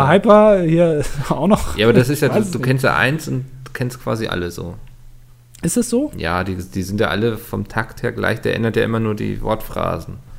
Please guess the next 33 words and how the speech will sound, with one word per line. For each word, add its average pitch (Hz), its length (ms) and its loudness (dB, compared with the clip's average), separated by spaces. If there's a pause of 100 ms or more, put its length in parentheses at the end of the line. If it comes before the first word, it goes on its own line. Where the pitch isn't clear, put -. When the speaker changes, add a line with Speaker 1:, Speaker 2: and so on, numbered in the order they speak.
Speaker 2:
<laughs> - 260 -16
Ach - 260 -6
so. 190 340 -4
Speaker 1:
Ne? 92 120 -8 (420)
Speaker 2:
Aber 160 180 0
d-, 156 180 -4
das 160 180 -2
heißt, 185 200 0
er 156 80 0
geht 180 180 -2
ja 175 80 2
schon 170 220 -2
mit 165 180 -2
einer 156 320 -2
gewissen 156 300 -2
Eigen-, 180 360 0
äh, 151 400 2 (100)
Ironie 165 420 0
da 147 180 0
ja 131 140 0
selber 147 280 4
ran. 98 280 -6 (180)
Also 135 260 -2
Speaker 1:
Ich 127 60 0
glaub, 82 220 0
der 87 100 0
kann 87 220 -4
sehr 82 180 -4
viel - 160 -4
selbst 80 300 -6
über 87 160 -6
sich 85 180 -8
lachen. 85 320 -8